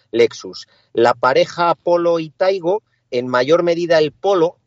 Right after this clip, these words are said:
tiene bastantes deberes por delante para mejorar en seguridad infantil. Por ejemplo, el Megane, yo creo que es porque no se va a fabricar en Valladolid esta versión, pero, mm,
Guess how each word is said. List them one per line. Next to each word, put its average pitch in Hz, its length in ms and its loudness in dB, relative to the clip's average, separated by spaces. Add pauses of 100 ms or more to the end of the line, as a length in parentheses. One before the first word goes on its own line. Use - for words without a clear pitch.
(320)
tiene 165 520 0
bastantes 139 560 -2
deberes 139 360 -2
por 139 180 0
delante 131 400 -2
para 143 240 0
mejorar 123 540 0
en 123 320 -4
seguridad 117 600 -2
infantil. 110 680 -8 (640)
Por 127 120 4
ejemplo, 135 600 2
el 117 180 -2
Megane, 139 480 2 (340)
yo 127 200 -2
creo 135 160 2
que 139 80 -6
es - 80 -8
porque 101 340 -6
no 110 160 -6
se 127 80 -4
va 117 120 2
a - 20 -6
fabricar 117 480 0
en 113 100 -4
Valladolid 113 540 0
esta 113 500 2
versión, 147 560 2 (300)
pero, 120 400 2 (180)
mm, 143 120 -12